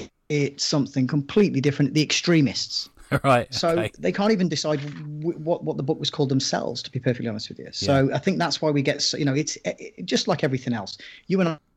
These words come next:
Speaker 1: I will finish this podcast, and in half an hour, I'll remember certain things that we've spoken about, and you might remember it slightly differently.
Speaker 2: Yeah, I can't remember what I did
Speaker 1: You know,
Speaker 2: yesterday,
Speaker 1: it's, it's
Speaker 2: mate. Do you know what I mean? It's like, yeah.
Speaker 1: <laughs> Exactly.
Speaker 2: Yeah.
Speaker 1: So,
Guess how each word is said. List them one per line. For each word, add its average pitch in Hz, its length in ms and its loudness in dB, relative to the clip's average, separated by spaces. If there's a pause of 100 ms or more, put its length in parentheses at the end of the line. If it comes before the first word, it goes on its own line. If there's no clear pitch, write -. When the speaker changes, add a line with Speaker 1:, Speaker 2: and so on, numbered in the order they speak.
Speaker 1:
I 156 100 2
will 143 100 2
finish 139 300 2
this 123 100 -2
podcast, - 520 -4
and 131 80 0
in 127 100 2
half 151 300 2
an 123 60 -2
hour, 117 220 -2
I'll 151 200 4
remember 135 260 2
certain 131 300 0
things 131 180 -2
that 117 80 -8
we've 120 140 -6
spoken 120 260 -4
about, 123 140 0
and 131 100 2
you 143 60 6
might 135 120 4
remember 131 240 0
it 123 60 -2
slightly 139 220 0
differently. 131 320 0
Speaker 2:
Yeah, 135 80 2
I 127 160 -4
can't 101 160 -4
remember 101 180 -4
what 110 60 2
I 107 60 0
did 107 100 0
Speaker 1:
You 139 60 4
know, 135 100 6
Speaker 2:
yesterday, 143 240 0
Speaker 1:
it's, - 140 0
it's - 100 -2
Speaker 2:
mate. - 40 -12
Do 131 60 -2
you 127 60 0
know - 20 0
what 131 60 2
I - 80 0
mean? 95 60 -2
It's 92 120 0
like, 113 160 2
yeah. 131 180 0
Speaker 1:
<laughs> - 60 -2
Exactly. 214 460 -4
Speaker 2:
Yeah. 101 60 -4
Speaker 1:
So, 135 180 -2